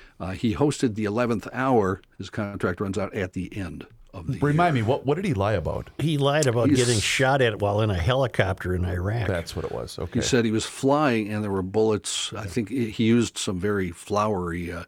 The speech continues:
Speaker 3: Yeah.
Speaker 1: you know, they were bouncing off the, off the helicopter, or words to that effect. And, uh,
Speaker 2: And it was a big,
Speaker 1: and it
Speaker 2: "We don't know that."
Speaker 3: Right.
Speaker 1: Well, it wasn't true. In fact, all the other people said, uh,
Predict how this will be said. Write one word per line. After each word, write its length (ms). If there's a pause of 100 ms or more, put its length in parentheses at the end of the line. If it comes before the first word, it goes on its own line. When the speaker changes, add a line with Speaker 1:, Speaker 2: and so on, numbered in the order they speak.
(200)
Speaker 3:
Yeah. 140
Speaker 1:
you 80
know, 60
they 100
were 100
bouncing 520
off 280
the, 200 (120)
off 160
the 120
helicopter, 720
or 40
words 360
to 120
that 180
effect. 500
And, 220
uh, 60 (140)
Speaker 2:
And 100
it 60
was 140
a 40
big, 120
Speaker 1:
and 80
it 40
Speaker 2:
"We 100
don't 220
know 180
that." 360
Speaker 3:
Right. 220
Speaker 1:
Well, 200
it 60
wasn't 320
true. 260
In 100
fact, 280
all 80
the 140
other 140
people 360
said, 400
uh, 160